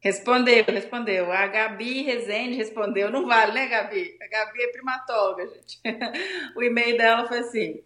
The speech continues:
"E aquele medinho da primatóloga passar vergonha se estiver errado?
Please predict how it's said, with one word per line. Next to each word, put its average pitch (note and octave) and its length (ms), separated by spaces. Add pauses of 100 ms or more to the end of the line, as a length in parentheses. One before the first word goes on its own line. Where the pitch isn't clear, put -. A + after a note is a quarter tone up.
(140)
"E C4+ 140
aquele D4 320
medinho B3+ 520
da A#3+ 120
primatóloga A#3 960
passar G#3 460
vergonha G#3+ 380
se A#3 100
estiver A3 360
errado? F3 480